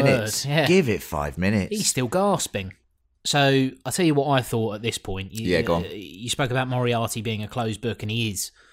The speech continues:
Speaker 1: Mm.
Speaker 2: Um, not just to us and the viewers, but to Sherlock as well.
Speaker 1: Yeah.
Speaker 2: Um,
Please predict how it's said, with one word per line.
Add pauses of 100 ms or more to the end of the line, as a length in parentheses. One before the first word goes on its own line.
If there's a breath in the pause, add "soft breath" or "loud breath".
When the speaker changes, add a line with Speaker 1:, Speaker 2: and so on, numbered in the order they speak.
(220 soft breath)
Speaker 1:
Mm.
Speaker 2:
Um, (160)
not
just
to
us (360)
and
the
viewers,
but
to
Sherlock
as
well.
Speaker 1:
Yeah. (340 loud breath)
Speaker 2:
Um,